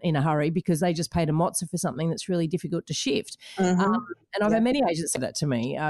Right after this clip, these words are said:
Speaker 1: over the years, and I used to say it too when I was a sales agent. So have you, can you give us a couple of examples?
Speaker 2: Oh, gosh, absolutely. I mean, there's always the one, you know, the out-of-towner that comes, drives down on a Saturday morning and thinks they've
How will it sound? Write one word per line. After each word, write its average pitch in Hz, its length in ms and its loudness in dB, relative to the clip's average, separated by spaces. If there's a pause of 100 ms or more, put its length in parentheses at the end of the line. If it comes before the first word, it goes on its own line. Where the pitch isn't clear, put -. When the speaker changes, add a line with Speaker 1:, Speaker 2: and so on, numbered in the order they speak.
(100)
Speaker 1:
over 156 140 2
the 156 80 2
years, 165 180 2
and 190 100 4
I 202 80 2
used 208 120 0
to 220 80 -2
say 226 180 0
it 214 80 -4
too 254 160 0
when 240 100 4
I 233 60 2
was 240 140 0
a 240 40 -2
sales 320 320 0
agent. - 360 0
So 196 420 2 (480)
have 202 180 4
you, 226 260 0 (240)
can 214 100 6
you 208 80 4
give 220 240 2
us - 140 2
a 208 60 0
couple 190 240 0
of 170 60 2
examples? 190 640 0 (600)
Speaker 2:
Oh, 202 440 6
gosh, 190 260 2
absolutely. 185 540 2
I 190 60 4
mean, 190 140 2
there's 180 140 2
always 175 300 2
the 165 80 -2
one, 165 200 0
you 175 80 -2
know, 170 180 2
the 165 120 0
out-of-towner 175 580 2
that - 160 -6
comes, 170 300 -4
drives 170 320 2
down 175 300 0
on 165 80 -4
a 156 80 -12
Saturday 165 400 0
morning 175 360 0
and 156 200 -10
thinks - 240 -4
they've 156 180 -2